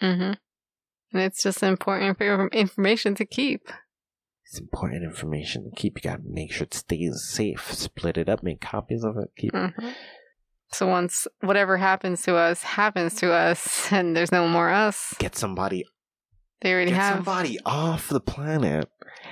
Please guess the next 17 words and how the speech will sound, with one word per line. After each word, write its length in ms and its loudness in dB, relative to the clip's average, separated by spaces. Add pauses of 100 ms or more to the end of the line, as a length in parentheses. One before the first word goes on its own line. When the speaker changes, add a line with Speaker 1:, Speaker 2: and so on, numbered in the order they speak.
(460)
Speaker 2:
Bury 400 6
somebody 500 4
in 360 2
the 60 2
ground. 1000 0 (1400)
And 300 -2
put 320 2
one 360 -2
in 220 0
the 100 0
water. 640 -4 (240)
And 80 2
the 60 2
people 260 4
in 120 6
the 60 4
ground, 600 2